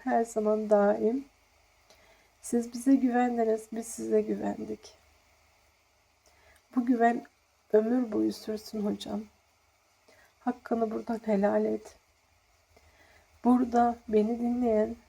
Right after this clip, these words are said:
şu anda herkesin dilekleri kabul olsun, mucizeleri yaşasın. Ve hocam, her zaman size dua edeceğim.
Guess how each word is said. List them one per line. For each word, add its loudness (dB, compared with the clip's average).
şu -6
anda -2
herkesin -4
dilekleri -2
kabul -8
olsun, -4
mucizeleri -2
yaşasın. -6
Ve 0
hocam, 0
her 0
zaman -2
size -8
dua 0
edeceğim. -6